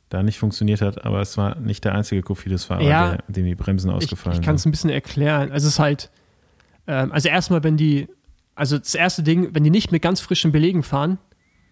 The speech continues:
Speaker 2: was gut möglich ist, dann sind die einfach bei so einer Bedingung mit den Sch-, mit den kleinen Steinchen vom, vom Matt, bei paar Mal bremsen, bei so einer Bedingung sind die einfach, wenn du noch schlechte Belege hast, sind die einfach runter. Und dann hast du ja irgendwann den Punkt, wo du vielleicht noch Belag hast,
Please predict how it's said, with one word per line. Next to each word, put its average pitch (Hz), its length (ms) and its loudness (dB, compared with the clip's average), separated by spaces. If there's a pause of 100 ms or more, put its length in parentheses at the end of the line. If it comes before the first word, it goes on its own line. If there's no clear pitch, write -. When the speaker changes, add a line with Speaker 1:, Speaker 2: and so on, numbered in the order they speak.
Speaker 2:
was 135 200 -8
gut 156 120 -4
möglich 165 320 0
ist, 190 240 -2 (400)
dann 135 100 2
sind 151 180 4
die 160 60 0
einfach 143 160 0
bei 147 60 2
so 147 100 2
einer 156 80 4
Bedingung 151 320 2
mit 143 120 2
den 131 120 2
Sch-, - 240 -4
mit 143 80 2
den 135 100 4
kleinen 143 240 0
Steinchen 165 520 0
vom, 143 320 2
vom 135 320 2
Matt, 143 340 0 (880)
bei 131 160 -2
paar 151 200 0
Mal 143 120 2
bremsen, 147 380 0
bei 139 100 0
so 143 100 2
einer 139 80 4
Bedingung 135 320 2
sind 123 160 2
die 147 80 0
einfach, 139 360 -2
wenn 139 80 0
du 139 60 4
noch 135 40 2
schlechte - 300 -2
Belege 139 240 2
hast, 131 100 0
sind 139 100 2
die 139 60 -2
einfach 139 220 0
runter. 151 260 4
Und 143 60 2
dann 135 100 2
hast 156 140 0
du 170 60 4
ja - 40 0
irgendwann 180 220 4
den 156 100 0
Punkt, 220 320 0 (240)
wo 175 80 2
du 175 60 6
vielleicht 180 220 0
noch 143 80 2
Belag 147 360 0
hast, 165 300 -4